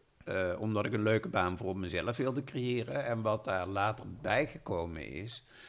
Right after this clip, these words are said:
is dat ik ook echt de overtuiging heb gekregen dat het nuttig is wat we doen, door mensen van verschillende bedrijven en organisaties bij elkaar te brengen om goede gesprekken te voeren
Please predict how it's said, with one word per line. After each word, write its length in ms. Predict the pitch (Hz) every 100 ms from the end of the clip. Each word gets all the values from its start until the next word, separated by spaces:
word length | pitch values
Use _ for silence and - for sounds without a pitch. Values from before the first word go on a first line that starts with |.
| - - - - - - _ _
is 400 | 131 104 101 -
dat 260 | - 98 98
ik 140 | 95
ook 240 | 95 95 -
echt 280 | 104 -
de 60 | -
overtuiging 680 | 80 90 87 104 101 101 92
heb 120 | 90
gekregen 520 | - - - 90 85
dat 120 | 82 90
het 100 | 87
nuttig 360 | 104 156 -
is 380 | 82 80 - - - -
wat 220 | 104 -
we 120 | 92
doen, 440 | 85 85 110 180 -
door 580 | 233 95 95 95 90 87
mensen 800 | 90 98 98 80 - 90 85 85
van 320 | - 104 95 95
verschillende 500 | - - 101 90 76
bedrijven 480 | - - 90 -
en 100 | 90 82
organisaties 800 | 80 107 85 95 95 - 87 -
bij 120 | 90
elkaar 360 | 82 - 107 110
te 100 | -
brengen 380 | - 87 82 85
om 180 | 85
goede 220 | - 95 82
gesprekken 460 | - - 123 -
te 80 | -
voeren 520 | - 82 71 - 160